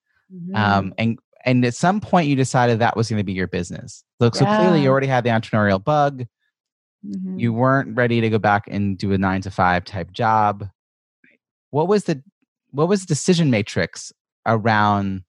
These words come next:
Speaker 2: letting go of the, like, boot camp, <laughs> baby boot, I'm sorry. S-, I have the visual in my head for you, Hope. Letting go of the Hope,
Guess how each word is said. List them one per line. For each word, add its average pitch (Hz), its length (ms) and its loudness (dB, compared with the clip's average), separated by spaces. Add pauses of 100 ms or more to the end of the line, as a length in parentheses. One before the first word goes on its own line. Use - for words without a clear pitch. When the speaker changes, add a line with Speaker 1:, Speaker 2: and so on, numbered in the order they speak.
(180)
Speaker 2:
letting 123 360 2
go 110 300 2
of 101 100 -6
the, 98 320 0 (520)
like, 98 400 -2 (320)
boot 123 180 0
camp, 107 340 -2 (180)
<laughs> - 180 -10
baby 127 200 4
boot, 107 220 -4
I'm 107 160 0
sorry. 98 300 0
S-, - 240 -10
I 120 180 2
have 135 280 0
the 139 60 -6
visual 151 300 2
in 131 60 2
my 98 140 2
head 127 280 -2
for 117 100 -2
you, 90 360 -4
Hope. 85 400 -6 (720)
Letting 151 220 0
go 151 100 2
of 135 60 -2
the 135 120 0
Hope, 127 240 2